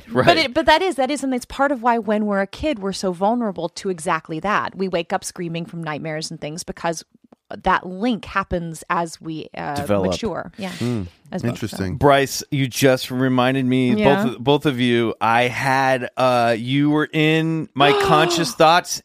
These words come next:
Speaker 1: while I was lucid dreaming two
Speaker 2: Whoa.
Speaker 1: nights ago.
Speaker 3: No
Speaker 1: I
Speaker 3: way.
Speaker 1: totally forgot about this. I was, I was in one of those, like,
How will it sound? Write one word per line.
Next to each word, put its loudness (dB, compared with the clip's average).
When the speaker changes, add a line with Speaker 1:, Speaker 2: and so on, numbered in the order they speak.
Speaker 1:
while 4
I 4
was -2
lucid 2
dreaming 2
two 4
Speaker 2:
Whoa. 6
Speaker 1:
nights 4
ago. 4
Speaker 3:
No 2
Speaker 1:
I 6
Speaker 3:
way. -
Speaker 1:
totally 6
forgot 2
about 2
this. 0
I 6
was, -2
I 2
was -2
in -2
one 0
of -2
those, 0
like, -2